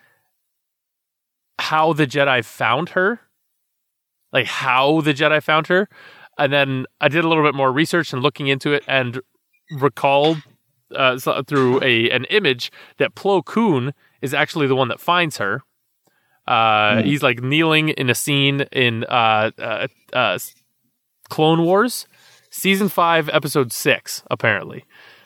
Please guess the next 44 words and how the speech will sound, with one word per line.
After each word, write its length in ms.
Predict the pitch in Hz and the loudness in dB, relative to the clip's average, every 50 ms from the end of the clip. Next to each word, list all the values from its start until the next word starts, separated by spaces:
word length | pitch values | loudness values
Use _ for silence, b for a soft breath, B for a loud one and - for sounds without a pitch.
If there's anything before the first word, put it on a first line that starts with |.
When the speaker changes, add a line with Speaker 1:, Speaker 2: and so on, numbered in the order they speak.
| B B - | B B -4
Speaker 1:
uh, 640 | - 120 117 113 110 107 107 104 104 104 101 101 98 | -2 0 2 2 2 4 4 4 2 2 2 0 -2
where 380 | - 131 120 120 117 117 113 110 | -2 -2 0 0 2 2 2 0
you 180 | 113 117 127 117 | -2 -4 -2 -2
get 100 | 139 120 | -2 0
Speaker 2:
Hmm. 20 | |
Speaker 1:
that 160 | 107 123 117 - | 0 -2 -2 -2
scene 380 | - - 139 123 120 113 113 | -4 -4 -2 -2 -2 -2 -2
of 440 | - - 120 110 107 107 107 - - _ _ _ - | -2 0 0 0 0 -2 -4 -10 -18 _ _ _ -12
Plo 240 | - - 135 123 117 | -4 0 0 0 0
Koon 280 | - - 127 120 117 | 0 0 0 0 0
and 120 | 110 107 104 | 0 -2 -2
how, 260 | - 113 113 113 113 | -2 -2 0 0 -2
and, 400 | 117 - 107 123 113 117 113 - | -6 -6 -6 -6 -6 -6 -6 -6
like, 240 | 113 107 107 - _ - | -6 -6 -6 -10 _ -10
him 220 | 123 127 117 110 | -8 -6 -6 -6
finding 500 | 104 - - 120 117 120 113 113 110 110 | -6 -4 -2 0 0 0 0 -2 -6 -6
Ahsoka. 260 | - 104 - - 110 - | -10 -10 -10 -8 -6 -2
And 100 | 110 123 | 0 0
I 60 | 123 | 0
think 160 | 120 165 147 | 0 0 -2
he 60 | 139 139 | -2 -4
even 80 | 117 | -4
describes 540 | 113 107 - - - 120 107 104 117 117 - | -6 -8 -10 -6 -4 -2 0 0 -2 -4 -6
how 120 | - 110 113 | -8 -8 -8
he 60 | 113 | -6
found 220 | 104 - 104 107 107 | -6 -6 -6 -4 -4
her, 160 | 110 110 107 - _ _ _ _ _ | -4 -6 -6 -8 _ _ _ _ _
maybe. 300 | - - 117 110 113 113 - B B B B B B B B B B - | -10 -10 -8 -8 -8 -10 -12 B B B B B B B B B B -4
But, 340 | 117 110 113 104 _ - | -2 -2 -2 -4 _ -2
uh, 340 | 123 110 110 107 107 110 113 | 0 2 4 4 4 2 0
Speaker 2:
Hmm. 60 | 104 - _ _ _ _ _ _ - | -2 -8 _ _ _ _ _ _ -4
Speaker 1:
I 100 | - 143 | -4 -2
think 200 | 139 147 135 123 110 110 110 | 0 0 -2 -4 -6 -4 -2
that 320 | 117 123 123 127 135 - - _ _ _ _ _ _ _ _ _ - | 0 2 4 2 2 0 -2 _ _ _ _ _ _ _ _ _ -18
played 360 | - - 156 139 127 123 113 | -8 -2 0 0 2 2 2
out 220 | 110 120 147 165 - _ _ _ - | 2 0 0 0 -4 _ _ _ -4
might 180 | 135 127 135 139 | -2 0 0 0
have 100 | 123 117 | 0 0
been 160 | 143 143 143 | 0 0 0
another, 440 | 139 131 127 127 127 127 135 127 147 | -2 -4 -4 -2 0 0 0 0 -2
a, 260 | - 147 139 127 - - | -2 -2 -2 -2 -2 -2
a 40 | |
nice 240 | 135 131 139 135 - | 0 0 -2 -2 -4
little, 140 | 147 139 131 | -8 -8 -8